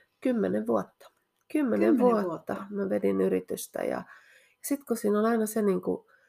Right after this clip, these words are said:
Speaker 1: kun eihän ne ajat ollut mitään, niinku, helppoja, kun mekin rakennettiin taloa ja, ja oli kuluja. Venäjän markkinat sit romahti, meillä jäi saatavia ihan hirveästi Ukrainaan. Me siis suunnilleen lapsilisiä laskettiin kesällä, että me
Speaker 2: Mm.
Speaker 1: selvittiin,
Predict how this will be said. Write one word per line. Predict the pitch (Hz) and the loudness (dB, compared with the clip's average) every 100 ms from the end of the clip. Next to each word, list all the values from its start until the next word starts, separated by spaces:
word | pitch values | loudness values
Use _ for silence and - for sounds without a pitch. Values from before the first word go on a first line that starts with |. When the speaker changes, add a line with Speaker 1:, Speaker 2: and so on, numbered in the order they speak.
| _ - | _ -4
Speaker 1:
kun | 185 | 2
eihän | 233 254 214 190 | 4 4 4 2
ne | |
ajat | 208 226 185 - | 2 2 0 -2
ollut | 175 175 180 | -4 -2 0
mitään, | 185 185 170 | -2 -4 -4
niinku, | 170 175 | -6 -4
helppoja, | 208 202 180 - - - | 0 0 0 -6 -6 -6
kun | - | -2
mekin | 190 190 190 | -4 -2 -2
rakennettiin | 185 180 175 160 156 - - - | -2 -2 -2 -2 -4 -6 -6 -4
taloa | 165 165 165 165 165 165 | -4 -2 -2 0 0 0
ja, | 170 160 - - - - - | -2 -4 -8 -20 -20 -18 -6
ja | 170 - | -4 2
oli | 180 180 | 2 2
kuluja. | 170 170 170 175 170 | 0 0 2 2 2
Venäjän | 180 185 175 170 | 2 2 2 2
markkinat | 175 170 - - 165 | 0 -2 -6 -6 -6
sit | - - | -10 -6
romahti, | 170 180 180 175 - - 180 | 0 0 0 -2 -4 -4 0
meillä | 180 175 | 2 2
jäi | 165 180 | 0 -2
saatavia | - 180 175 - - | -2 -4 -2 -4 -2
ihan | - 170 175 | -2 -2 -4
hirveästi | 185 175 - 175 - - | -2 -2 -4 -8 -8 -8
Ukrainaan. | 175 - 190 180 170 170 165 - - - - - | -8 -8 -10 -6 -4 -4 -4 -8 -16 -20 -20 -10
Me | 208 | -4
siis | - 233 - | -2 0 0
suunnilleen | 247 240 | 2 2
lapsilisiä | 233 254 - 196 185 180 185 | 2 0 -2 -2 0 0 -2
laskettiin | 175 180 - - - 165 | -2 -4 -8 -10 -6 -4
kesällä, | 175 180 - - - | -2 -2 -2 -2 -4
että | 220 | -4
me | - | -6
Speaker 2:
Mm. | |
Speaker 1:
selvittiin, | - 90 - - _ - - - | -2 -2 -2 -6 _ -8 -6 -6